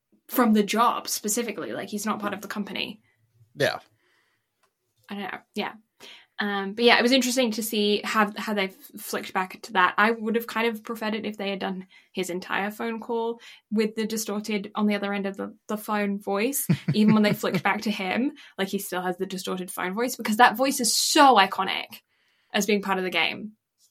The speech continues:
Speaker 2: Even if they had done that for, like, the training video,
Speaker 1: Yeah.
Speaker 2: like, had him do the voiceover for that, that I
Speaker 1: Mm-hmm.
Speaker 2: would have been fine with,
Speaker 1: Yeah.
Speaker 2: too.
Speaker 1: Yeah. Because that's, like,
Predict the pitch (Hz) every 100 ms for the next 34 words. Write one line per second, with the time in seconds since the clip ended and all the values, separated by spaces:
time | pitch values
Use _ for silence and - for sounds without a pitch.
0 | _ 170 202 262 220 202 143 120 120 117
1 | 101 85 - 117 104 101 - 87 - 90
2 | 98 120 160 180 _ 131 160 170 175 196
3 | 180 170 123 107 143 135 139 139 143 143
4 | 135 127 113 98 107 113 117 147 170 190
5 | 196 202 190 220 214 - _ 143 180 190
6 | 180 180 160 156 156 147 139 87 71 58
7 | _ _ _ _ - - 220 208 - -
8 | - _ _ _ _ _ - 226 151 -
9 | _ _ _ - 233 262 226 269 - 311
10 | 233 -